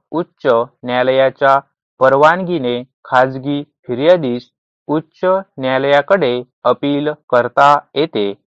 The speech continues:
अपील न्यायालयास वस्तुस्थितीचा व कायद्याच्या मुद्द्यांचा पुनर्विचार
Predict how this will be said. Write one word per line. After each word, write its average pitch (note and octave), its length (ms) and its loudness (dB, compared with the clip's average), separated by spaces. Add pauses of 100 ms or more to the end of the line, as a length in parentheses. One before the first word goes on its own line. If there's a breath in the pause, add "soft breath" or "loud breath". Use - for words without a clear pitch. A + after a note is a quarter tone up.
(300)
अपील D3 480 0 (160)
न्यायालयास C3 680 0 (200)
वस्तुस्थितीचा C#3 1080 -2 (440)
व C3+ 220 2
कायद्याच्या C#3+ 640 2 (240)
मुद्द्यांचा D3 720 0 (400)
पुनर्विचार F3+ 720 0